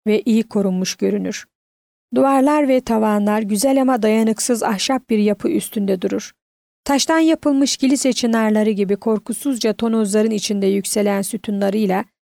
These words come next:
saygıdeğer ormanları anımsatırsa da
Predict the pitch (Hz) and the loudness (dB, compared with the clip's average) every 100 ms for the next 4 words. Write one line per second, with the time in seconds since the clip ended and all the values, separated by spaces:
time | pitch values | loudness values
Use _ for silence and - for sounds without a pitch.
0 | - 262 254 254 269 269 302 285 214 214 | -8 -2 0 0 0 2 2 0 0 0
1 | 208 202 202 - 208 208 - 202 294 277 | 0 0 0 0 -2 -2 -2 -2 -2 0
2 | 214 190 190 | -2 -2 -4